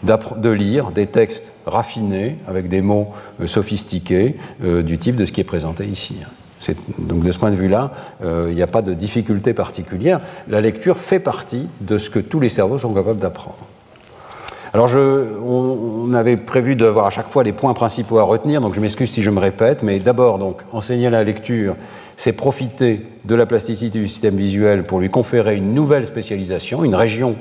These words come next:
dédiée aux lettres. Donc, c'est un message aussi formidable, hein, vous allez améliorer le cerveau de l'enfant pour la vie. Ça, c'est, c'est, c'est vraiment ce qu'on fait en quelques mois d'apprentissage de la lecture. Comprendre ce circuit permet de comprendre les difficultés que rencontrent tous les enfants pour apprendre à lire.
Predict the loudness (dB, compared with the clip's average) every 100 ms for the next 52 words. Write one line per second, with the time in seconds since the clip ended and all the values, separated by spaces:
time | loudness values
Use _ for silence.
0 | -2 -2 2 4 4 2 0 -10 -18 -20
1 | -20 -20 -20 -18 -18 -14 -2 0 0 -6
2 | -16 -20 -20 -20 -8 -2 0 2 2 0
3 | -2 -4 -2 0 2 2 2 2 2 4
4 | 4 4 4 4 4 2 0 0 -2 -2
5 | -2 -2 0 -2 -6 -10 -14 -16 -14 -14
6 | -14 -12 -6 -4 -4 -8 -8 -6 -2 0
7 | 0 -2 -4 -4 -2 2 0 0 -2 0
8 | 2 2 0 -6 -18 -8 -4 -2 -2 0
9 | 0 2 2 0 -2 -8 -14 -14 -20 -20
10 | -18 -16 -14 -14 -6 0 2 4 2 2
11 | 0 0 -2 -2 0 0 2 2 2 0
12 | -2 0 0 4 4 2 0 2 2 2
13 | 4 4 4 4 2 2 4 4 4 0
14 | -4 -4 -2 -2 -2 -2 -2 -4 -8